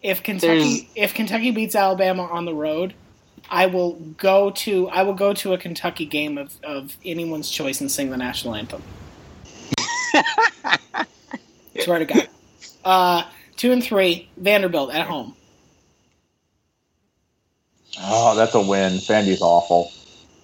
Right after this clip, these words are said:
Speaker 3: They're
Speaker 1: <laughs>
Speaker 3: real bad.
Speaker 1: Jason's not
Speaker 2: Sure.
Speaker 1: sure. Jason's not
Speaker 2: I mean,
Speaker 1: sure.
Speaker 2: I don't. eh, what is Kentucky good at? I know Vanderbilt should have an okay defense. What sh-,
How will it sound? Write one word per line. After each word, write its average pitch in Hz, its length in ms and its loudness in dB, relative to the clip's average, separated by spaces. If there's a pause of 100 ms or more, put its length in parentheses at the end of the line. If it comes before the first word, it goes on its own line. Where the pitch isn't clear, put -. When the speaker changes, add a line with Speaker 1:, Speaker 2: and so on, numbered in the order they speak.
(880)
Speaker 3:
They're 117 100 6
Speaker 1:
<laughs> 90 120 2
Speaker 3:
real 85 180 6
bad. 82 200 4
Speaker 1:
Jason's 247 400 2
not 277 200 6
Speaker 2:
Sure. 226 300 2
Speaker 1:
sure. 349 280 4 (420)
Jason's 202 460 -6
not 196 120 -8
Speaker 2:
I 247 60 4
mean, 240 240 4
Speaker 1:
sure. - 80 -2
Speaker 2:
I 202 220 4
don't. 196 160 2 (140)
eh, 170 80 2 (260)
what 196 220 2
is 196 100 0
Kentucky 156 500 0
good 135 240 2
at? 113 200 2 (220)
I 135 100 4
know 151 140 2
Vanderbilt 135 600 0
should 131 160 -6
have 123 180 2
an 117 120 -2
okay 113 280 2
defense. 107 640 -2 (100)
What 127 280 4 (120)
sh-, - 380 -6